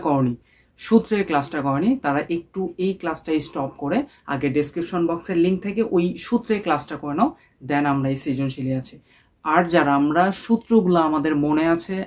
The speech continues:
হালকা একটু মনে আছে, যদিও বা একটু সামান্যটুকু যদি মনে থেকে থাকে, তাহলে আমরা একটু ক্লাসটা দেখি, এবং, আহ, এই ক্লাসটা দেখলে কিন্তু বুঝতে পারবো যে আসলে আমাদের সূত্রগুলো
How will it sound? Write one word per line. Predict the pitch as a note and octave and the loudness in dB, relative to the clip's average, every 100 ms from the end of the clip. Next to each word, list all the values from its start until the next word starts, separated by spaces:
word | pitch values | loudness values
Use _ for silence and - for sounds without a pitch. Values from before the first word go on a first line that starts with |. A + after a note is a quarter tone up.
| - | -8
হালকা | E3 D#3 D3+ F#3 | -4 -2 -2 -4
একটু | F3+ F#3+ F3+ | -2 -2 0
মনে | F#3 F3+ | 2 0
আছে, | F3+ G#3 A3 - _ _ _ _ _ - C3 | -2 -6 -8 -12 _ _ _ _ _ -16 -4
যদিও | D#3+ G3+ A#3 | 4 8 8
বা | G#3+ - A3+ | 6 0 -4
একটু | - - A#3+ - | -4 -2 -2 0
সামান্যটুকু | E3 F#3 G3 F#3+ G3+ G#3+ F#3+ | 2 4 2 0 -2 0 0
যদি | F#3 D#3 | 0 2
মনে | D#3 F#3 G#3+ | 2 0 0
থেকে | E3+ D3+ | -4 -4
থাকে, | C#3 G3+ - - _ | -4 -6 -6 -12 _
তাহলে | D3 D3 | -2 0
আমরা | D3 | 0
একটু | C#3+ E3 | -2 -4
ক্লাসটা | D#3 C#3 F3 D3 | -4 -4 -4 -2
দেখি, | D3 F#3 A#3+ C#4 _ _ C#3+ | -2 0 -2 -2 _ _ -2
এবং, | C#3+ D3+ D#3 | 0 0 -4
আহ, | - C#3+ C#3+ | -4 -4 -2
এই | F3 | -2
ক্লাসটা | F3 E3+ G3 F3 | -2 -2 -2 -2
দেখলে | E3+ F#3+ | -2 -2
কিন্তু | F#3 F3+ F3 | -2 -2 -4
বুঝতে | F3 F#3 | -4 -4
পারবো | D3+ C#3+ F3+ | -2 -2 -2
যে | D3 | -2
আসলে | C#3+ D#3+ | -2 -4
আমাদের | D#3 E3+ E3+ | -2 -4 -2
সূত্রগুলো | G#3 - G#3+ D#3 | -2 2 2 4